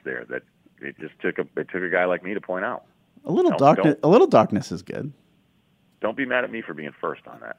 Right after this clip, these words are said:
Speaker 2: All right. Well,
Speaker 1: Look, even, even Dwight on Get Up. Like, that was the,
Speaker 2: <laughs>
Speaker 1: my favorite part of the whole week. It's
Speaker 2: Yeah,
Speaker 1: like,
Speaker 2: yeah.
Speaker 1: "Hey, how are the Seahawks? Tell us about the shark movie." And I was like, "All right, guys, never mind. Like, I'm not even gonna do a good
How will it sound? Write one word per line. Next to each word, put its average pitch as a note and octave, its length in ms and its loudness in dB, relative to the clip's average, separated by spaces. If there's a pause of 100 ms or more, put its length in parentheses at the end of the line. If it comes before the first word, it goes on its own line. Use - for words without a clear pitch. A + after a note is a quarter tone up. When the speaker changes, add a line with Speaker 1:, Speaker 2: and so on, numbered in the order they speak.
Speaker 2:
All A#2 120 0
right. G#2+ 160 -4 (200)
Well, C#3 180 10
Speaker 1:
Look, B2 100 2
even, G#3+ 260 0 (360)
even F3 280 -4
Dwight D#3 420 0 (100)
on A#2 240 -8 (100)
Get B2 140 -4
Up. - 240 -6 (260)
Like, G2 140 -8
that F#3 140 0
was F#3 80 -2
the, C#3+ 400 6
Speaker 2:
<laughs> - 20 -6
Speaker 1:
my B2 200 4
favorite A2+ 280 -4
part A2 160 -2
of G2 80 -2
the F2 60 -2
whole G2 200 -4
week. F#2+ 260 -6
It's C3+ 60 2
Speaker 2:
Yeah, D#3+ 100 10
Speaker 1:
like, E3 80 10
Speaker 2:
yeah. D3+ 120 8
Speaker 1:
"Hey, D#3 140 0
how A2 160 -2
are A2+ 40 -4
the A#2+ 100 -10 (100)
Seahawks? C3 320 -6 (120)
Tell F2+ 140 -6
us F#2 80 -12
about G2+ 180 -10
the G#2 160 -14
shark A2+ 300 -6
movie." B1+ 220 -16
And A#1+ 80 -10
I - 20 -4
was E2+ 80 -6
like, F#2 100 -6
"All A2 120 2
right, G#2 200 0
guys, A2 220 -6
never A#2 180 -16
mind. D2+ 200 -14 (100)
Like, E2 100 -10
I'm F#2+ 140 -6
not G2+ 80 -4
even F#2 140 -10
gonna E2 120 -14
do D2+ 120 -10
a - 20 -6
good C#2+ 160 -10